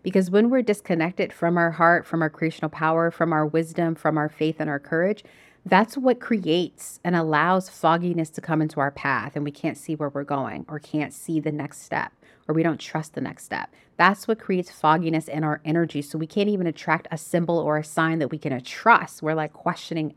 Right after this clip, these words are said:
everything because our energy isn't clear. It's giving us mixed signals. It's also being disconnected with all those things is also what makes us scared of our actions.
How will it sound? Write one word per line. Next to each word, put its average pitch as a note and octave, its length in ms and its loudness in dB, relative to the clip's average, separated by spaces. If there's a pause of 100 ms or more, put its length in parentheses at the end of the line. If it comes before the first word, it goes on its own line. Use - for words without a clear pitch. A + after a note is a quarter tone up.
everything F#3 760 -2 (280)
because A3+ 240 0
our A#3 80 6
energy B3+ 340 2
isn't D3+ 180 -2
clear. B2 300 -6
It's D3+ 120 -8
giving G3 240 0
us F#3+ 120 -2
mixed G3+ 240 -4
signals. - 520 -4 (420)
It's F#3 220 -4
also F#3 680 4
being F#3+ 220 2
disconnected F3+ 500 -4
with E3 160 -6
all D#3 160 -2
those D#3 220 -4
things A#3 480 0
is - 160 -8
also F3 360 -2
what E3 520 2
makes E3 320 -4
us E3 120 -4
scared D#3 320 -2
of D#3 120 -4
our C#3+ 120 -4
actions. - 760 -12